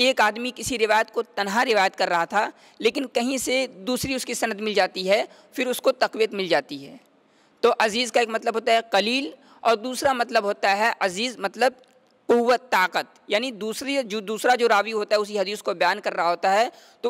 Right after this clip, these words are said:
उसके ज़रिए से पहले वाले रावी को कुव्वत और ताकत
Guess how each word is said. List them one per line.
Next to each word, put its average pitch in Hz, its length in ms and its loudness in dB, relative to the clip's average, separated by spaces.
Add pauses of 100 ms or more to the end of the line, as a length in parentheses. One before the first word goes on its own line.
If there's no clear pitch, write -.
उसके 277 340 -4
ज़रिए 226 340 0
से 247 180 2 (140)
पहले 226 280 4
वाले 240 240 2
रावी 196 280 0
को 254 260 4 (420)
कुव्वत 247 340 4
और 233 160 6
ताकत 202 440 0